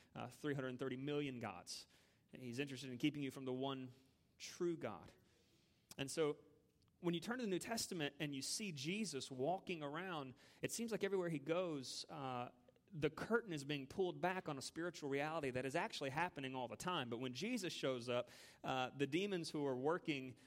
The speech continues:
around and behind the scenes just make themselves very evident and very plain. So the text that we turn to this morning is one of those moments where, um,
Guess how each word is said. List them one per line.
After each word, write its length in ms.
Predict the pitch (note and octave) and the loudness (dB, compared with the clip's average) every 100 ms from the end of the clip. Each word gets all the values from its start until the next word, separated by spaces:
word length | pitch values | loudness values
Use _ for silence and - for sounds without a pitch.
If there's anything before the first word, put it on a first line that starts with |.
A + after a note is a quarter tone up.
| - | -4
around 540 | B2+ B2 C#3+ E3+ F3 D3+ | 0 2 2 2 2 0
and 100 | B2+ | 0
behind 400 | A2+ D3+ E3+ D3 | 0 0 -2 -2
the 60 | |
scenes 480 | C3 F#3 F3+ D3 B2+ | -2 0 0 0 -4
just 300 | B2+ C#3 C3+ | -6 -6 -4
make 280 | C3 D3+ D#3 | 0 0 0
themselves 460 | C#3+ C3+ D3+ C3 | -4 -2 -2 -2
very 360 | C3 D3 D#3 D3+ | 0 2 4 2
evident 400 | C#3+ C#3+ B2+ A#2+ | 0 -2 -4 -4
and 120 | B2 | -6
very 260 | A#2+ A#2+ A2+ | -2 -2 -2
plain. 440 | - - A#2+ A2+ - - - - - - _ _ _ _ _ | -6 -8 -6 -6 -12 -18 -20 -20 -20 -20 _ _ _ _ _
So 120 | - D#3 | -6 -2
the 80 | |
text 260 | D#3+ G#3 - | 2 2 2
that 80 | G3 | 0
we 80 | D#3+ | 0
turn 240 | G#3 A3 | 0 0
to 100 | F#3 | 0
this 180 | D#3+ D#3 | -2 -2
morning 240 | D3+ D3 | -2 0
is 100 | C3 | 0
one 180 | C#3+ F#3+ | 0 0
of 60 | E3 | 2
those 180 | C#3 | 0
moments 540 | C#3 E3+ F3+ C#3 - - | 2 0 0 0 -4 -2
where, 440 | C#3 C3+ C3 B2+ - - C3+ | 2 4 4 2 -4 -14 -10
um, 400 | B2 A2+ A2+ | -8 -8 -10